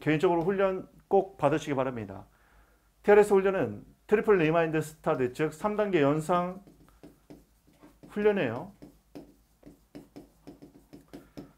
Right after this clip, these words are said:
어떤 식으로 되어 있냐면 첫 번째, 목차 압축이 있죠.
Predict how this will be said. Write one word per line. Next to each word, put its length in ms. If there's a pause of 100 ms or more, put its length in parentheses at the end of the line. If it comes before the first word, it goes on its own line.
어떤 320
식으로 240
되어 120
있냐면 360
첫 120
번째, 360
목차 360
압축이 380
있죠. 460